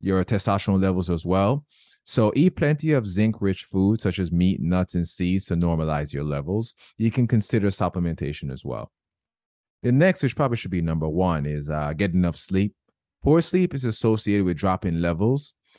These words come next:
Getting enough sleep is one of the most important aspects of a healthy lifestyle, just in general.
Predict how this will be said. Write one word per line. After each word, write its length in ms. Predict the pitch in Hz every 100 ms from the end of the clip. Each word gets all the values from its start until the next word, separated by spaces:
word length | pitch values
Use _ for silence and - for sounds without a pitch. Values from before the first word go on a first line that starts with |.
| _ _ - 90
Getting 400 | 120 147 156 -
enough 260 | 123 123 117
sleep 420 | - 113 117 117
is 200 | 101 95
one 120 | 101
of 100 | 101
the 60 | 98
most 220 | 98 98
important 400 | 85 101 90 80
aspects 400 | 85 92 90 -
of 80 | 78
a 60 |
healthy 320 | 90 87 - 82
lifestyle, 580 | 71 82 87 87 80
just 300 | 76 - 87
in 160 | 85 80
general. 520 | 90 123 123 67 65